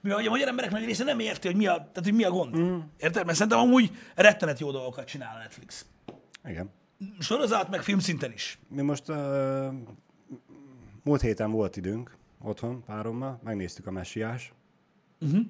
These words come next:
Speaker 2: sorozatot. Nem rossz. Nem rossz.
Speaker 1: Igen.
Speaker 2: Nem azt mondom, hogy a legjobb sorozat, amit láttam életemben, de azért vannak benne részek, ami úgy erősen összenéztünk, hogy akkor most
Speaker 1: Igen.
Speaker 2: mi-, mizu.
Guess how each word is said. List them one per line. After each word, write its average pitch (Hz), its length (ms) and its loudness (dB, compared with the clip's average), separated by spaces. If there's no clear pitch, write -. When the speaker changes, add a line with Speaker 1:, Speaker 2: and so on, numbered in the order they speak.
Speaker 2:
sorozatot. 110 640 -8
Nem 269 200 -12
rossz. - 180 -18
Nem 78 180 -12
rossz. 73 180 -16
Speaker 1:
Igen. 196 340 4
Speaker 2:
Nem 117 160 -2
azt - 140 -4
mondom, 101 240 -2
hogy 101 260 -2
a 113 100 -8
legjobb 123 340 -4
sorozat, 139 400 -6
amit 147 220 -4
láttam 151 360 -6
életemben, 151 560 -4
de 147 80 -6
azért 156 580 -4
vannak 92 420 -6
benne 82 380 -10
részek, 80 380 -10
ami 98 180 -4
úgy 98 240 -4
erősen 101 400 -4
összenéztünk, 95 540 -8
hogy 101 220 -6
akkor 107 300 -10
most 104 220 -10
Speaker 1:
Igen. 147 180 0
Speaker 2:
mi-, 131 120 -2
mizu. 113 300 0